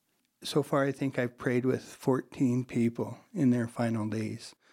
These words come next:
some as long as two years and some as long as weeks.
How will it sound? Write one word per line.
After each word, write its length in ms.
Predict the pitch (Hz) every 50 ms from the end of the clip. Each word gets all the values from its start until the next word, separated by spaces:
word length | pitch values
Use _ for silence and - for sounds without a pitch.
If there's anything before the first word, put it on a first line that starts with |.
| _ _ _
some 380 | - - - 151 143 143 143
as 240 | 143 135 120 - -
long 240 | 135 127 127 131 123
as 180 | 117 117 - -
two 180 | - - 147
years 520 | 135 135 127 131 127 127 127 127 123 - 135
and 160 | 117 113 110
some 380 | - - 127 117 117 123 123 - _ -
as 180 | 143 123 - -
long 260 | 123 123 120 120 120
as 160 | 117 117 117
weeks. 540 | - 123 123 120 120 - - - - - -